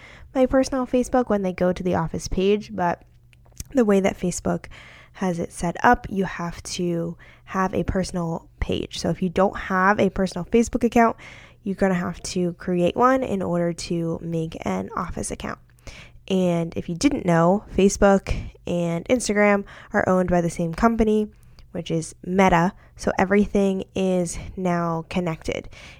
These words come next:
in something called the Meta Business Suite. And that is very <laughs> frustrating, and they're always changing it, but you can have everything connected on there. So you can link your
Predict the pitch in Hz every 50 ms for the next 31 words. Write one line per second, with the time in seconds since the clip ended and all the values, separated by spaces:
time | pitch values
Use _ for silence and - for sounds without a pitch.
0 | - - - 190 185 175 170 - 196 180 170 - - 185 180 180 170 - - -
1 | 175 170 165 165 170 - - - 175 170 170 170 165 165 160 160 165 - - -
2 | - - - _ - 190 185 180 170 180 180 180 175 170 - - 156 - 180 175
3 | 170 - 175 175 165 - - - - 180 170 208 254 - - - - _ - -
4 | - - - - - - _ - 196 190 185 175 170 170 175 190 185 - - -
5 | 196 190 185 180 180 - - - - - 214 208 196 190 190 185 185 185 - -
6 | - - - - - - - - - - 190 214 220 240 254 - - 190 - -
7 | - 226 - - 226 262 269 269 269 277 285 302 320 - - - - - - -
8 | - 196 190 180 175 180 202 247 311 320 - - 269 269 254 254 247 247 247 -
9 | - - - - - - - - - - 214 202 208 - - - 214 208 208 214
10 | 226 208 202 190 202 208 208 208 - - - - 196 208 214 208 - 214 202 202
11 | 196 - 196 190 180 170 - 196 - - 165 160 165 160 - - - - 185 180
12 | - 208 202 196 185 180 180 180 196 208 - - - 196 180 175 170 170 165 165
13 | 165 165 165 165